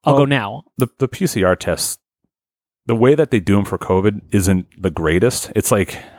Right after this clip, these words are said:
Speaker 2: it looks too, too far into it. Um, it, for, like, a more accurate, they should have lowered the, the number of cycles for that test because, uh, pretty much how it works is it's a P C R test, and what it does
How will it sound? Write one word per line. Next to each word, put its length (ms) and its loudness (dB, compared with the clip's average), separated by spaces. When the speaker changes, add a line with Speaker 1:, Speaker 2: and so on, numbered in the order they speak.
Speaker 2:
it 140 2
looks 240 0
too, 400 0
too 220 2
far 600 0
into 380 2
it. 160 0
Um, 460 -2
it, 160 -8
for, 240 2
like, 120 0
a 40 0
more 240 2
accurate, 440 0
they 80 0
should 220 0
have 280 -4
lowered 480 2
the, 300 0
the 100 0
number 300 2
of 80 -2
cycles 400 -2
for 80 -4
that 160 2
test 340 0
because, 440 -4
uh, 300 2
pretty 180 0
much 100 0
how 180 2
it 60 -2
works 300 2
is 300 0
it's 120 -8
a 60 -2
P 160 0
C 140 0
R 100 2
test, 240 -4
and 80 -2
what 80 2
it 60 0
does 440 0